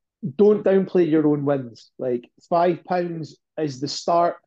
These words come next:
starting point from where you, where you potentially feel that you want to be.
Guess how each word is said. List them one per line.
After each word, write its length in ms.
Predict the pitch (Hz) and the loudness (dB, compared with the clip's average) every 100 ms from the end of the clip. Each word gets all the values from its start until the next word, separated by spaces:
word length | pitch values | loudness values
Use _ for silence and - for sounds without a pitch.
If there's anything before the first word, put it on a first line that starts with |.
| _ | _
starting 460 | - 180 180 170 151 | -6 -2 -2 -4 -10
point 380 | 147 147 139 - _ _ _ | -8 -6 -8 -14 _ _ _
from 160 | - 135 | -8 -2
where 180 | 151 156 | 2 4
you, 280 | 156 151 120 | 4 2 0
where 240 | - 160 147 | -4 -2 -2
you 180 | 143 | -6
potentially 720 | 147 151 - 170 165 160 156 139 _ | -10 -14 -4 -4 -4 -6 -6 -6 _
feel 220 | 180 185 | -4 -2
that 140 | 156 156 | -2 -4
you 120 | 156 | -4
want 240 | 151 156 - | -2 -4 -8
to 80 | |
be. 280 | 139 160 135 | -12 -12 -14